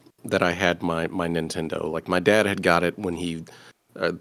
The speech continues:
he got the N E S when he had got his tax check earlier that year. So it was my first big Christmas having the N E S, so I was asking literally every family member that would listen, uh, to get me an N E S game.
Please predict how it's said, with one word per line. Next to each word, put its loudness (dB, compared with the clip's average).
he -6
got 4
the -2
N 4
E 2
S 0
when -2
he -2
had 0
got 4
his -2
tax -2
check -4
earlier -2
that -2
year. -8
So 6
it 4
was 0
my 4
first -2
big 2
Christmas -2
having 4
the 2
N 4
E 2
S, 0
so 2
I 6
was 0
asking 0
literally 4
every 0
family 0
member 2
that 0
would -2
listen, 4
uh, -6
to 0
get 2
me 2
an -2
N 0
E -2
S -2
game. -6